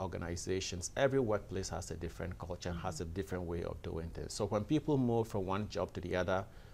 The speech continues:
there's always some period of time where you need to onboard them, you need to provide them some, uh, training to get them up to speed.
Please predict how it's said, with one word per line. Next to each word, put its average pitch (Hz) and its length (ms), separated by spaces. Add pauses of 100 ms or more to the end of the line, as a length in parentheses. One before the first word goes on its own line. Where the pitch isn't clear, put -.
(180)
there's 117 280
always 147 440
some 123 480 (1120)
period 117 300
of - 140
time 104 360
where 101 220
you 98 200
need 98 180 (140)
to 101 220
onboard 113 480
them, 104 200
you 95 100
need 92 120
to 98 80
provide 92 440
them 95 120
some, 98 380 (360)
uh, 92 220
training 117 480
to 117 100
get 113 140
them 107 180
up 101 200
to 95 80
speed. 120 440